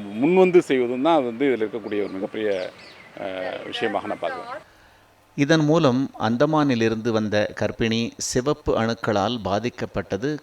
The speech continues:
Speaker 2: கண்டுபிடிக்கப்பட்டது. குழந்தை பிறப்பு என்பதே சிக்கலாக இருந்தபோது, சென்னை ராஜீவ்காந்தி அரசு மருத்துவமனைக்கு வந்த அவர் நல்ல முறையில் குழந்தை பெற்றார்.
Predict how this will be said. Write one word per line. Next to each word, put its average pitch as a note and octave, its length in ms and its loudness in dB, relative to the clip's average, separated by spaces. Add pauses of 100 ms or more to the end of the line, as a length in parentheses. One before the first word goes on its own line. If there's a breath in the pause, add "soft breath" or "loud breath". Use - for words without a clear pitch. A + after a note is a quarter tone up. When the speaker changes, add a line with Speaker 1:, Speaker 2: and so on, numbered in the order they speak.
Speaker 2:
கண்டுபிடிக்கப்பட்டது. F#2 960 -4 (560 soft breath)
குழந்தை C#3 460 2
பிறப்பு A#2 440 -2
என்பதே G2+ 460 0 (120)
சிக்கலாக C#3 680 -2
இருந்தபோது, G2 680 -2 (300 soft breath)
சென்னை B2 420 0
ராஜீவ்காந்தி A#2+ 840 0
அரசு A2+ 400 0
மருத்துவமனைக்கு G#2 800 -2
வந்த F2+ 200 -4
அவர் G2 280 0 (340 soft breath)
நல்ல D#3 360 2
முறையில் C3+ 440 -2
குழந்தை F#2 440 -2
பெற்றார். - 420 -4